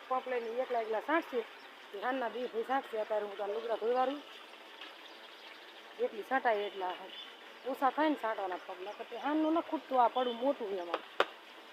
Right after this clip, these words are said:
તો હાલો, વીડિયો બનાવી લેજો. આપણે લુગડા ધોઈ નાખીએ, દવા છાંટવાનું ચાલુ કરી દે. મશીનથી છાંટવાની છે, પંપ ભરવાનો ચાલુ થઈ ગયો છે.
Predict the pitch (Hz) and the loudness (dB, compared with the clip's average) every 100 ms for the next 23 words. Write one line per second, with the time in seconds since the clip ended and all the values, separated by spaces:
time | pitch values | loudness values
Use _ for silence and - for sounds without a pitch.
0 | - - - 226 240 320 294 294 302 285 | -18 -14 -4 6 10 10 8 6 6 8
1 | 302 320 311 294 254 247 262 277 262 285 | 8 8 6 6 4 0 2 4 4 4
2 | 294 277 247 240 247 262 254 247 254 262 | 4 0 -2 2 2 2 0 0 0 2
3 | 277 262 240 240 - 233 226 247 285 294 | 2 4 2 2 0 -2 0 2 4 4
4 | 247 202 196 - - - - - 247 247 | 2 0 -2 -4 -14 -14 -14 2 4 6
5 | 233 254 240 214 208 233 226 254 208 185 | 8 10 10 8 10 10 8 4 4 4
6 | 190 | 2